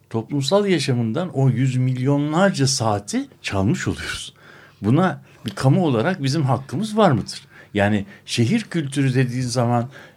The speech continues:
e, İstanbul'daki insanların çoğu, e,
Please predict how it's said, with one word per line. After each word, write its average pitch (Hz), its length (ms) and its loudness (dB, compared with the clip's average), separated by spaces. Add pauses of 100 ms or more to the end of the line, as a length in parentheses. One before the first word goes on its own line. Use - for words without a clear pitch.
(160)
e, 107 80 -4
İstanbul'daki 120 1000 -2
insanların 117 640 -2
çoğu, 127 480 2 (380)
e, 98 320 0